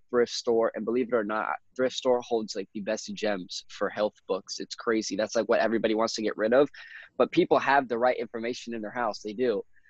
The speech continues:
Because a lot of the books that I would study off of, I would get them from the, from the thrift store, or I would buy them off of thrift books or stuff, something like that. So, like,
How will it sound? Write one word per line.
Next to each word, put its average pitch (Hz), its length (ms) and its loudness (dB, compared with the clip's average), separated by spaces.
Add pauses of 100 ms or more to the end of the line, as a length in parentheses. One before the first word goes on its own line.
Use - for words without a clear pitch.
Because 120 200 -6
a 113 60 -2
lot 120 180 8
of 123 60 0
the 113 80 0
books 127 260 0
that 110 100 0
I 113 120 2
would 117 160 -2
study 120 320 0
off 120 220 2
of, 139 140 2 (280)
I 113 80 0
would 113 160 -4
get 123 180 -2
them 107 160 -6
from 117 380 -4
the, 98 440 -2
from 117 140 0
the 107 80 -4
thrift 123 280 0
store, 98 380 -2
or 101 60 -2
I 104 60 0
would 104 160 -4
buy 113 180 2
them 110 160 -6
off 104 180 -2
of 104 160 -16
thrift 123 300 -2
books 107 300 -4
or 104 60 -6
stuff, 110 240 -6
something 117 120 -8
like 107 180 -6
that. - 200 2
So, - 100 -8
like, 104 160 0